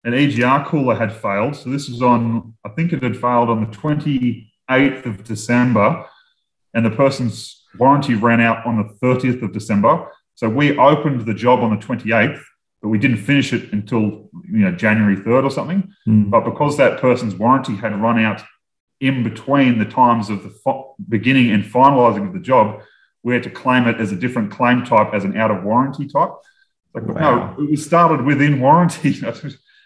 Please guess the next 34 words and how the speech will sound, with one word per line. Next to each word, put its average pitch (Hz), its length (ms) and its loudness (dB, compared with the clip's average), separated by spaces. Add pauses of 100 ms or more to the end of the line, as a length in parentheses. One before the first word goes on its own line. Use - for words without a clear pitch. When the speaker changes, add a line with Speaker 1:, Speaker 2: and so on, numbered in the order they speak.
(360)
Speaker 1:
But - 200 -4
it, - 140 -4
that 147 160 4
took - 180 -6
months 113 360 0
to 101 80 -6
get 107 220 -6
that 120 180 0
money 101 200 2
as 92 120 -2
well. 110 260 2
Like, 95 220 -2
the, 95 260 -8
the 104 80 -10
person 127 300 0
Speaker 2:
Kind 117 100 6
of 113 100 6
Speaker 1:
wanted 113 60 6
Speaker 2:
like 104 100 4
a 110 40 6 (160)
Speaker 1:
their 110 100 6
car 110 100 8
Speaker 2:
goodwill, 113 180 8
Speaker 1:
back. - 160 -4 (140)
Speaker 2:
like, - 260 -4
like 113 120 -2
a 107 80 4
goodwill 107 440 6
warranty 104 420 0
sort 107 160 -6
of 101 220 -8
situation, 101 640 0
did 95 80 2
it? - 260 0